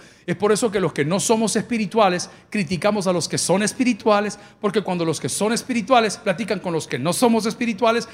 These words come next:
ellos siempre andan hablando cosas bien arriba de la cima, ¿verdad? El Señor, pero es cierto.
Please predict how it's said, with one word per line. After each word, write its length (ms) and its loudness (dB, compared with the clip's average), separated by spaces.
ellos 220 -2
siempre 220 -4
andan 180 -6
hablando 280 -4
cosas 300 -6
bien 180 -6
arriba 380 -2
de 60 -2
la 160 -4
cima, 360 -4
¿verdad? 260 -10
El 60 -20
Señor, 340 -4
pero 160 -4
es 80 -2
cierto. 640 -4